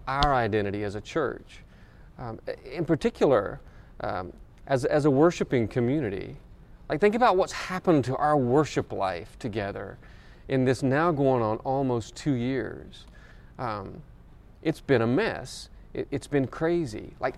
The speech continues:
our spaces, our worship spaces, um, they've been empty. Our seats have been empty. Our pews have been empty. Um, a-, and there's this, this sense of, um,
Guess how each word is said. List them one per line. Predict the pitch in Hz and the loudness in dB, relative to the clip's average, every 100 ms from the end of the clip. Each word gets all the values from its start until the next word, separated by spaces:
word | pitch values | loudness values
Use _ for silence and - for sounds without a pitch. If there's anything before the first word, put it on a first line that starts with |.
| - | -6
our | 156 175 170 | -2 0 0
spaces, | 143 - 143 131 - 82 82 82 - | -2 -2 0 0 -2 -8 -8 -10 -6
our | 139 151 | -2 2
worship | 127 160 156 143 - | 6 6 6 2 -2
spaces, | - 110 101 - - - - - - - - - - - - | -4 -4 -4 -6 -12 -12 -14 -16 -20 -20 -20 -20 -20 -14 -6
um, | 131 120 123 127 | -4 -4 -4 2
they've | 156 139 | 4 6
been | 151 - | 4 2
empty. | 160 185 - 104 62 135 - - - - 135 | -2 -2 -6 -10 -10 -14 -18 -20 -20 -2 0
Our | 135 | 2
seats | - - 208 - - | -2 0 0 0 -4
have | 127 95 | -2 -2
been | 104 - | -4 -4
empty. | 104 - - 101 | -10 -10 -10 -6
Our | 113 | -6
pews | 107 - - 208 202 170 | -6 -6 -2 0 2 0
have | 123 95 | -4 -4
been | 107 - | -6 -6
empty. | 110 107 - - - - - - - - - - - | -10 -10 -12 -12 -14 -16 -20 -20 -20 -20 -20 -18 -16
Um, | - 107 - - - - - | -14 -14 -16 -20 -20 -20 -14
a-, | - - 170 175 | -14 -8 -6 4
and | 170 | 6
there's | 165 | 6
this, | 160 - | 4 0
this | - 156 | 0 -2
sense | - 180 180 - - | 2 2 2 0 2
of, | 127 120 120 - - - - - - | 4 4 2 -4 -16 -20 -20 -20 -8
um, | 135 117 117 | -4 -4 -6